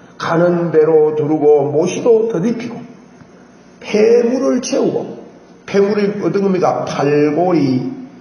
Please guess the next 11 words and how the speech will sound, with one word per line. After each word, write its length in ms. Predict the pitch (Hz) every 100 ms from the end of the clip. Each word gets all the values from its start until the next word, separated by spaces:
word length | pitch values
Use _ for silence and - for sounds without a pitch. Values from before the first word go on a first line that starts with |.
| - -
손에 720 | - 190 208 170 139 120 -
끼우고, 840 | 240 208 160 165 170 - - -
목걸이, 800 | - 131 143 139 143 240 185 120 - - -
목에 680 | 151 196 - 160 131 -
걸고, 880 | - 123 139 180 220 240 - - - -
코고리, 720 | 160 175 180 233 226 170 - - - -
코에 500 | - 202 185 156 139
달고, 920 | - 208 214 247 262 - - - -
귀고리, 760 | - 165 226 277 233 254 - - - - - - - -
귀에 400 | - 226 196 -
달고, 300 | - - -